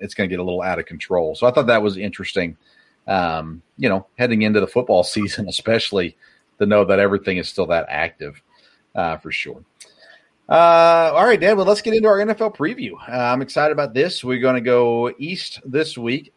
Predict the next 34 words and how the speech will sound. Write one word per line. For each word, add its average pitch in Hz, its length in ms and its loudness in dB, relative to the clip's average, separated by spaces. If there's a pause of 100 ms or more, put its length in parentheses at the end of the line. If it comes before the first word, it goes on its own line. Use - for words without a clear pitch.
(140)
Next 139 500 -4
episode, 135 560 2
we'll 117 140 -2
do 117 140 -2
the 113 160 -2
N 107 80 -2
F 104 140 -2
C 113 300 -6
and 98 80 -4
A 101 140 -2
F 87 80 -6
C 101 160 -8
North. 165 480 -2
Then 135 240 2
we'll 131 100 0
do 120 100 -2
the 110 220 0
A 104 100 4
F 101 60 -4
C - 160 -8
and 98 100 -2
N 98 80 -4
F 92 100 -8
C 92 120 -16
South, 131 460 0
and 110 100 -8
then 104 80 -4
we'll 95 80 -8
close 110 300 2
it 101 40 2
out 101 140 2
with 92 180 -8
the 90 60 -12
West. 131 500 0